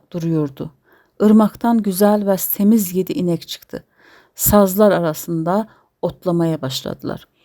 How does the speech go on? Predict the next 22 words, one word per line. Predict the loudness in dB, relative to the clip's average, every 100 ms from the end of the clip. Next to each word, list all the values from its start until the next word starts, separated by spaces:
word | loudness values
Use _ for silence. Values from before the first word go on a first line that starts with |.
| -8
Sonra | 4 6 6 2
yedi | 0 -4
çirkin | -6 -8 -8 -4 -4
ve | -4
cılız | -6 -4 -6 -4
inek | -4 -4 -6
çıktı. | -18 _ -18 _ _
Irmağın | 2 4 4 4 2
kıyısında | 0 -6 -4 -4 0 0 -2 _ _ _ _ _ -2
öbür | 2 2
ineklerin | 2 0 -4 -4 -4 -2
yanında | 0 0 0 -2
durdular. | -8 -14 -10 -10 -10 -16 -20 _ _ _
Çirkin | -4 0 0 2 4 4
ve |
cılız | 0 -2 -2 0
inekler | -2 -4 -6 -4
güzel | -4 -6 0 0 2
ve | -2
semiz | -4 -4 -4 -2
yedi | -4 -4
ineği | -4 -2 0 0 -4